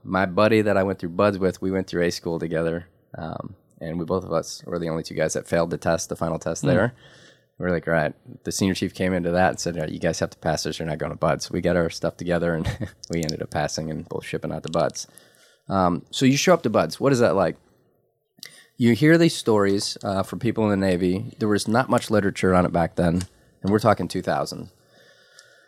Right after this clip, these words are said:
Speaker 1: So I show up to the grinder, and that's really the only picture I'd ever seen, is these frog prints on the grinder, and this is where everybody does their physical training, the P T. It was nighttime. It was cold out.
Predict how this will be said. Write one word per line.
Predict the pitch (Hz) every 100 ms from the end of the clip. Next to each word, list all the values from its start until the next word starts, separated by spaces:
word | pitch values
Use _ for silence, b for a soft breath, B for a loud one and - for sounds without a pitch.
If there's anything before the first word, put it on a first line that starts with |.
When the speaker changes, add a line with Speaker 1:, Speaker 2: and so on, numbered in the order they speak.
| b b b b _
Speaker 1:
So | - - 151 139 123 - _ - - _ _ _ _ -
I |
show | 117 - 151
up | -
to | 160
the | 120
grinder, | 98 104 107 101
and |
that's | 107 117
really | 135 139
the |
only | 120 101
picture | - 110 98
I'd |
ever | 95 87
seen, | - 101 87
is | 78 -
these | 90
frog | - 117 139 143
prints | - 98 85 - - B B
on | 110 120
the | 98
grinder, | 101 95 90 90
and | 90
this | 90 98
is | 98
where | 92
everybody | 92 90 90
does | 85 -
their |
physical | - 90 85 80 - 101 -
training, | 101 69 82
the | -
P | 101 85
T. | - 60 - _ _ _ _ _ _ _ _
It | -
was | 95 98
nighttime. | 104 120 - 143 139 147 135 _
It | -
was | 101 -
cold | - - 127 151 151
out. | 104 95 92